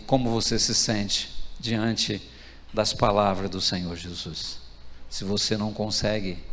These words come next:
negar e renunciar aos seus,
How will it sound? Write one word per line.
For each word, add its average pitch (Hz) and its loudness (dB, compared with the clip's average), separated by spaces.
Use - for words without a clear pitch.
negar 104 0
e - -8
renunciar 107 -2
aos 101 0
seus, - -2